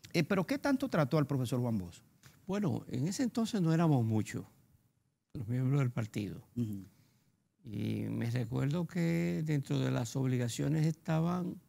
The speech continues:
Speaker 2: eh, para las campañas electorales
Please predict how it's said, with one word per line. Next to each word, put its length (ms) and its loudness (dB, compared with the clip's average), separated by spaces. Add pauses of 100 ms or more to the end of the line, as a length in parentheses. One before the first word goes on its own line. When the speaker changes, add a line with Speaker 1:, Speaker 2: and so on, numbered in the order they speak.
(1000)
Speaker 2:
eh, 600 -6 (140)
para 220 0
las 120 -2
campañas 580 -2
electorales 840 -2